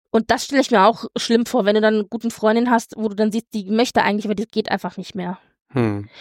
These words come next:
Speaker 1: Und mir tat es auch so leid, ich erinnere mich dran, sie war mal in der Graham Norton Show zu Gast, das ist eine britische Talkshow und da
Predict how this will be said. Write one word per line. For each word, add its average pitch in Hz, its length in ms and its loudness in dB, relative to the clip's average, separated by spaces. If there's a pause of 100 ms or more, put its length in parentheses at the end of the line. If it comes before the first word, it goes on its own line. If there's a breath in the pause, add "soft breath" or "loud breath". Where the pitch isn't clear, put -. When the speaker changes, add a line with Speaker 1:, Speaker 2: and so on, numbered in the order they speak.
(140 loud breath)
Speaker 1:
Und 247 120 4
mir 254 80 4
tat 269 160 2
es 247 80 2
auch 254 80 4
so 247 120 2
leid, 233 220 6
ich 254 120 -2
erinnere 254 260 2
mich 254 140 0
dran, 247 360 2
sie 233 160 0
war 226 120 4
mal 240 140 4
in 220 180 0
der 220 100 2
Graham 226 320 0
Norton 226 280 -2
Show 254 280 -2 (380 loud breath)
zu 226 160 -6
Gast, 214 400 0
das 208 120 -4
ist 220 200 -8
eine 208 100 0
britische 220 340 -6
Talkshow 247 580 0 (520 soft breath)
und 220 560 0
da 202 560 4